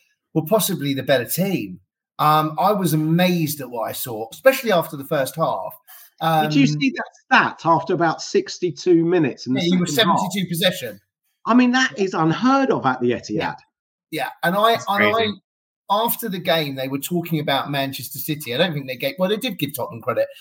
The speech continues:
Speaker 1: but they were talking about Manchester City and what's
Speaker 2: They
Speaker 1: going
Speaker 2: didn't. They didn't. Sky are s-, through gritted teeth. I mean, the poor guy made his, you know, the eighteen-year-old made his debut,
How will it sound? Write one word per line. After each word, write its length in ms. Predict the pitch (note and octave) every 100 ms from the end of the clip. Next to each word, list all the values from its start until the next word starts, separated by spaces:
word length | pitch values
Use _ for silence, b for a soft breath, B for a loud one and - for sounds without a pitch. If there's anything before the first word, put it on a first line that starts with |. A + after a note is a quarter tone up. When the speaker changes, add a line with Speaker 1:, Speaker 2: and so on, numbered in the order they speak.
| B B -
Speaker 1:
but 100 | D#3
they 100 | E3+
were 120 | F3
talking 240 | A#3 -
about 180 | F3+ E3
Manchester 420 | E3+ E3 D#3 -
City 300 | D3+ E3 D3+
and 140 | C#3 D3+
what's 180 | D3+
Speaker 2:
They 120 | D3 D3+
Speaker 1:
going 100 | C#3+
Speaker 2:
didn't. 320 | B2+ G#2 G2+ -
They 180 | F3 F3+
didn't. 320 | - C3 A#2+ -
Sky 520 | - F#3+ E3+ D3+ D3
are 100 | C#3
s-, 300 | C#3+ - - E3+
through 340 | - F#3 D#3
gritted 440 | - G#3 G3 E3+ D3
teeth. 320 | - F3+ A#2+ - b b
I 80 | -
mean, 220 | F#3+ G3
the 80 | G3+
poor 340 | - B3+ A#3
guy 320 | - G#3+ D#3+ D3
made 280 | E3 E3
his, 180 | D#3 C#3 - _
you 100 | F3
know, 160 | D#3 C3
the 160 | C3 E3+
eighteen-year-old 800 | E3+ E3 E3 D#3 C#3+ B2 A2+ A2+ b -
made 280 | E3+ F3
his 180 | D#3 C#3
debut, 680 | - F3 E3 C3+ A2+ F#2+ G#2